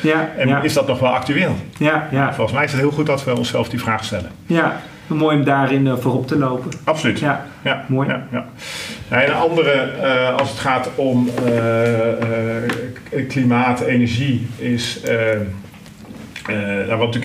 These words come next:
Speaker 2: in het oog springt, is, is, is, is, is de opwek van schone, eh, elektriciteit met zon en wind.
Speaker 1: Ja.
Speaker 2: Eh, ik moet bekennen dat we daar als provincie Utrecht, eh, eh, behoorlijk in, in, in, in, in achterliepen.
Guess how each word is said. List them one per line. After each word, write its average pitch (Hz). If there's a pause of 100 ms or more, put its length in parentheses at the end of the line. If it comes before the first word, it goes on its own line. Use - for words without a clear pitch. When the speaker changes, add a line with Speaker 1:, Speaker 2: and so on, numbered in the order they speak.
Speaker 2:
in -
het 120
oog 139
springt, 123
is, -
is, 123
is, 120
is, -
is 117
de 156
opwek 135
van 120
schone, 117
eh, 110
elektriciteit 113
met 117
zon 117
en 104
wind. 127 (120)
Speaker 1:
Ja. 143 (380)
Speaker 2:
Eh, 107
ik 113
moet 135
bekennen 123
dat 117
we 120
daar 117
als 110
provincie 117
Utrecht, 110
eh, 107
eh, - (500)
behoorlijk 120
in, 117
in, 113
in, -
in, 240
in 240
achterliepen. 135